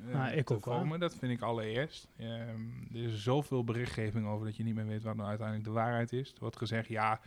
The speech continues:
Speaker 1: nu gaan we de overheid toegang geven tot alles." Er wordt gezegd, "Ja, maar dat is helemaal niet waar, want ze gaan zich echt wel inhouden." Ehm, ja, misschien ook vanuit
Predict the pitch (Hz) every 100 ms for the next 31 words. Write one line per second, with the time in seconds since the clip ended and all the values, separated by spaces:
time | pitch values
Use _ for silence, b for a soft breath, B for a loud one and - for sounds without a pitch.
0 | B B B B - 120 113 110 107 110
1 | 107 113 110 107 107 _ 131 117 117 110
2 | 110 107 117 120 143 151 139 131 - -
3 | 117 117 - - 113 110 110 113 113 110
4 | 107 113 110 113 110 - - - 113 110
5 | 113 107 113 120 127 123 123 123 B B
6 | B B B B _ 110 107 104 110 -
7 | _ _ _ _ _ _ _ - - -
8 | _ _ _ - 120 117 - 120 104 -
9 | 113 104